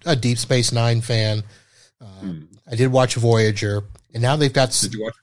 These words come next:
Speaker 2: Picard?
Speaker 1: So I started to watch Picard, but I got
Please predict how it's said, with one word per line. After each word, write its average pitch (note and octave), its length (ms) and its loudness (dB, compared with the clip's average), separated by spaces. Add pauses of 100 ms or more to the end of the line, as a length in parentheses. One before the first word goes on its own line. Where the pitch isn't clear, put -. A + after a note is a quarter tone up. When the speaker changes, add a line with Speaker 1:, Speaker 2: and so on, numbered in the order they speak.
(120)
Speaker 2:
Picard? C#3 300 -6 (1000)
Speaker 1:
So - 200 2
I C3+ 60 4
started F#3 420 2
to G3+ 60 0
watch E3+ 280 2
Picard, D3+ 640 0 (420)
but B2 140 0
I A#2+ 100 2
got A#2+ 300 2